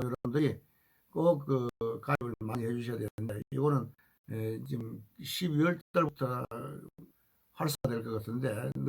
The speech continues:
그래도 내년 일월부터 활성화되니까, 어, 이제 선거, 선거 전에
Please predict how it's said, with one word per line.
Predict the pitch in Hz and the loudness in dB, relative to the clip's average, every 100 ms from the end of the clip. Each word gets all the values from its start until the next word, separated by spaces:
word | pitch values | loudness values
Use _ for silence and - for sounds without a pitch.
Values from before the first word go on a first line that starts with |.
| - | 4
그래도 | 151 127 113 - _ _ _ | 4 4 0 -6 _ _ _
내년 | - 131 139 143 135 143 151 156 - | -2 4 6 6 6 2 -4 -8 -2
일월부터 | 160 156 135 131 123 | 2 6 4 2 -4
활성화되니까, | - 135 123 - 123 110 123 107 _ _ _ _ - | -2 0 0 -2 -4 -2 -2 -4 _ _ _ _ -8
어, | 123 - | -6 -4
이제 | 120 120 113 117 | -4 -2 -4 -2
선거, | 110 139 143 147 143 - | 4 6 6 4 2 -2
선거 | - 139 147 151 | -2 4 6 6
전에 | 165 175 - | 4 2 -2